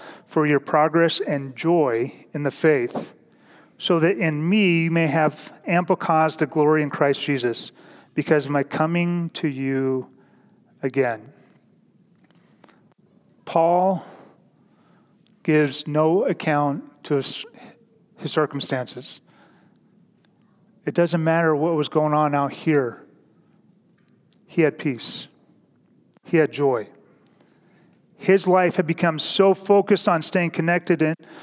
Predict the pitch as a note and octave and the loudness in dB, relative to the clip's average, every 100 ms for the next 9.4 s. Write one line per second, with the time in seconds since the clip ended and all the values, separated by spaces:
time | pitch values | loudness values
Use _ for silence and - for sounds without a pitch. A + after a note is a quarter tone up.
0 | - - - E3+ E3+ E3 D#3+ - A#3 A3 | -20 -14 -4 0 2 0 0 -2 2 4
1 | F3 D#3 D#3+ - - - - D3+ D3+ C#3 | 4 4 0 -4 -20 -20 -6 -4 -2 2
2 | F3 F3+ F#3+ E3+ D3+ - G3 E3+ D#3 - | 0 2 -2 -2 -4 2 2 2 0 0
3 | D#3 D3+ - G#3 G3 E3+ D3+ F3 F#3 G3 | 2 2 0 -2 0 0 0 0 2 0
4 | D#3+ G3 - F3 C#3 D#3+ G3 E3+ C#3+ C#3 | 2 2 2 -2 0 0 2 4 2 2
5 | D3+ - - - _ _ _ _ _ _ | 0 -4 -20 -20 _ _ _ _ _ _
6 | _ _ D#3+ D#3+ E3 E3+ G3+ - D#3 - | _ _ -2 0 0 0 -4 -6 -6 -2
7 | E3+ D#3 - G3 B2 - - - - _ | -2 -2 0 2 0 -4 -20 -20 -20 _
8 | _ _ _ _ _ - - _ E3 E3 | _ _ _ _ _ -20 -20 _ 0 4
9 | F#3 G3+ G#3 | 4 6 4